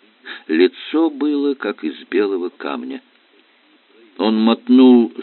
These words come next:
своим молодцам головой, чтоб шли дальше, легонько улыбнулся, молчал.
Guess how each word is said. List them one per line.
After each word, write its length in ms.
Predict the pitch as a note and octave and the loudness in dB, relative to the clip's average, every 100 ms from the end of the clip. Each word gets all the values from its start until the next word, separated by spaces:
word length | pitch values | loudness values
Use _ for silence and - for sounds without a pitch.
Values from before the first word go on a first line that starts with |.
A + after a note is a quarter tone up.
| - | -10
своим 340 | E2 A2 A2 G#2 | 0 0 0 -2
молодцам 480 | G#2 G2+ - G#2+ | 0 0 -2 -4
головой, 480 | F#2+ G#2 G#2 A2 G#2 | 0 2 4 4 2
чтоб 340 | - - F#2+ - - - - | 0 0 0 -2 -16 -12 -6
шли 160 | G2+ | -4
дальше, 460 | D#2+ A#2+ D#3+ - E2 - _ _ _ _ _ | -2 -2 -2 -8 -12 -12 _ _ _ _ _
легонько 460 | F#2+ E2 F#2+ F#2 F#2 | 0 2 0 -4 -4
улыбнулся, 680 | F#2 F2+ G2 A#2+ - D#2 - _ _ - | -2 -2 -6 -8 -12 -20 -20 _ _ -16
молчал. 680 | D#2 C2+ - D2 G2 - | -12 -12 -12 -12 -12 -14